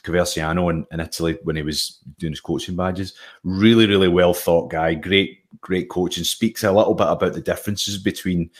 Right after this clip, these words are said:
British and Italian football. It's, it's very, very interesting if, you know, the guys want to go off and, and have, have a little look for it. Um, but no, terrific football, and a real, real sad,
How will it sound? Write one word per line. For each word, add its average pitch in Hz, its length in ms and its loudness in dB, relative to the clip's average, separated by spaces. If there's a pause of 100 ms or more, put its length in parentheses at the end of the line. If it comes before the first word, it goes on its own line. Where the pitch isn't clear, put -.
(280)
British 85 340 0
and 85 100 -4
Italian 90 500 0
football. 101 540 0
It's, - 180 -6
it's - 180 -8
very, 90 220 0
very 85 220 2
interesting 92 440 -4
if, - 240 -6 (500)
you 90 60 -6
know, 80 60 -4
the 78 80 -4
guys 82 260 2
want 85 140 -2
to 78 80 -8
go 85 140 -2
off - 140 -4
and, 80 260 -4
and 82 180 -8
have, 82 140 -2 (140)
have 82 120 -8
a 85 40 -2
little 80 180 0
look 82 200 -6
for 98 240 4
it. - 100 2 (460)
Um, 87 520 0 (220)
but 85 120 -2
no, 98 360 2 (140)
terrific 113 460 2
football, 95 420 2
and 90 100 2
a 90 40 0
real, 110 240 6
real 101 200 2
sad, 85 480 0